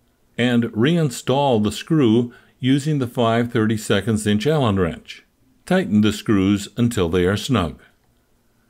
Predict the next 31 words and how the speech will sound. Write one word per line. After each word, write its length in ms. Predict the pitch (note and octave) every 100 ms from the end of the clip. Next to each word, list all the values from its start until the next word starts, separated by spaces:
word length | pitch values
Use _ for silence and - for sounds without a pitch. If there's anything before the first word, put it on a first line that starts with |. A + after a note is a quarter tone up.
| _ _ -
Once 280 | F2 E2
the 100 | -
retrofit 540 | G#2 B2+ A#2+ G2+ A2+ E2+
hooks 340 | A2 G2 -
have 220 | A2 G2+
been 160 | F#2 E2
installed, 640 | D#2+ - - G2+ F2+ G2 - _ _ _
perform 400 | - A2 F3+ E3+
a 220 | D3 B2+ G#2
fit 280 | - F#3
check 400 | - A2 D2 - - _
to 100 | -
make 180 | B2 F#2
sure 180 | - F2
the 80 | A2
computer 440 | A#2+ G#2+ G#2+ A2+
docks 420 | G2+ E2 F2+ -
and 100 | D3
releases 520 | B2 F#2+ F#2 F#2 B2 -
properly. 640 | C#3+ C#3 B2+ F2 - - _ _ _ _ _ _ _ -
This 200 | D3 G#3
completes 480 | - A#2+ D3 G#3+ -
the 200 | A#2+ A2+
installation 640 | A#2+ - G#2 G#2 A2 D3+
of 100 | A2
the 100 | G2
Dell 300 | F2+ G#2+ A#2+
Laptop 460 | A2 A2 - A2 F#2
Retrofit 580 | G2 A#2+ C3+ A2+ A#2 G2+
Hook 300 | D3 D3+ -
Kit. 340 | F#2+ C2